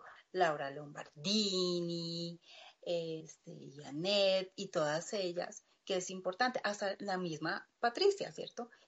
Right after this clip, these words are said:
Tenemos que dejar los miedos. Cuando dejamos los miedos y nos desconectamos de esas energías negativas, vamos a poder entrar mucho más fácil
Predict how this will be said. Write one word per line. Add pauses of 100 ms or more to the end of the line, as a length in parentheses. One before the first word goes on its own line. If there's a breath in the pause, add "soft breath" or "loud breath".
Tenemos
que
dejar
los
miedos.
Cuando
dejamos
los
miedos
y
nos
desconectamos
de
esas
energías
negativas, (440 loud breath)
vamos
a
poder
entrar
mucho
más
fácil